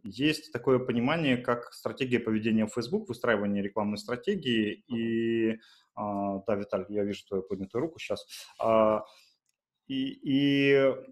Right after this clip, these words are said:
Speaker 1: в принципе, подходы везде одинаковые. То есть условные, условно, воронки могут отличаться, но принцип везде практически один и тот же.
Speaker 2: Да, да, однозначно.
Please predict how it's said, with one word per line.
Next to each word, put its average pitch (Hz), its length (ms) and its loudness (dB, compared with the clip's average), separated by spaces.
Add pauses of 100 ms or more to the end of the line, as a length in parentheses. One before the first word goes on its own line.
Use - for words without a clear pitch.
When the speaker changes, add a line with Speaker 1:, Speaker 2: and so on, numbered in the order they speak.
(120)
Speaker 1:
в 82 360 -10
принципе, 170 440 2
подходы 135 500 4
везде 117 300 4
одинаковые. 117 540 2
То - 120 -8
есть - 100 -8
условные, 117 640 2
условно, 120 360 0
воронки 123 360 2
могут 110 340 0
отличаться, 131 580 -2
но 107 160 -2
принцип 190 460 -2
везде 110 380 -2
практически - 580 -6
один 110 340 0
и - 20 -10
тот 92 220 -6
же. - 100 -20 (320)
Speaker 2:
Да, 139 240 -4 (120)
да, 101 160 -12
однозначно. 101 600 -10